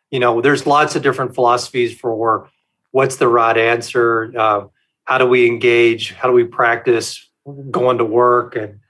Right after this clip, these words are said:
all those kinds of things. But at the end of the day, it's about au-, authenticity and, and about caring about the people first. Uh,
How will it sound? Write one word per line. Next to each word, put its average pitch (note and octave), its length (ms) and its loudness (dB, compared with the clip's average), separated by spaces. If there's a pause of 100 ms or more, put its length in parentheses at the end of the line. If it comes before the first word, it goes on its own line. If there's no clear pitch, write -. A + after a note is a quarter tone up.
(400)
all C#3 180 4
those C3+ 220 4
kinds B2 300 -2
of A#2 60 -10
things. A#2+ 300 -2
But B2 120 0
at - 40 -6
the F#3 100 2
end F#3 140 2
of B2+ 60 2
the - 40 0
day, A#2+ 200 2
it's A#2+ 160 -2
about A#2 240 0
au-, A2+ 360 0
authenticity A#2 800 -4
and, G2 220 -8 (420)
and B2 80 -6
about A#2 360 -2
caring C3 240 0
about A2 240 -2
the G2+ 80 -16
people B2+ 360 -4
first. A2+ 480 0
Uh, A2 220 -2